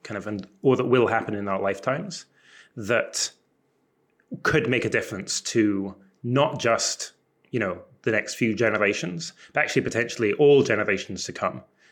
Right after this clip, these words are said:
And I think in expectation, humanity's life expectancy could be very long, in which case we're talking about potentially hundreds of millions or even billions of years.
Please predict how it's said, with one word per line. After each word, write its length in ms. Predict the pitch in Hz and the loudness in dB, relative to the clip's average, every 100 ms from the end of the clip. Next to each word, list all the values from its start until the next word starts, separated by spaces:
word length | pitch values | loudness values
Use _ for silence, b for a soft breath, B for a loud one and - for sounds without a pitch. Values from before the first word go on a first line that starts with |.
| _ | _
And 480 | - 113 101 98 - - _ - | -2 -2 -2 -4 -8 -14 _ -8
I 60 | |
think 200 | 117 107 | -4 0
in 100 | 117 | 2
expectation, 640 | 113 - 117 - 170 165 107 | 0 -2 -4 2 2 2 0
humanity's 460 | 107 101 95 98 | 0 -2 -2 -2
life 180 | 110 98 | 0 0
expectancy 500 | - - - 101 107 | -4 -6 -6 -8 -10
could 140 | - | -8
be 80 | 90 | -6
very 220 | 98 101 | -2 -2
long, 360 | 95 104 98 - - b b b | 0 0 0 -6 -20 b b b
in 120 | 120 | 0
which 200 | 110 - | 0 0
case 260 | 113 95 - | 0 0 -2
we're 60 | |
talking 360 | 98 107 - 98 | -2 -4 -4 -6
about 400 | 92 98 92 - _ - | -2 0 0 -6 _ -2
potentially 440 | 135 170 - 131 | 0 0 2 2
hundreds 320 | 117 123 110 | 2 2 0
of 80 | 104 | -2
millions 380 | 110 104 98 92 | -4 -4 -4 -8
or 80 | 95 | -8
even 200 | 92 95 | -10 -6
billions 360 | 98 95 98 | -6 -6 -10
of 80 | - | -14
years. 320 | 95 - - | -14 -14 -16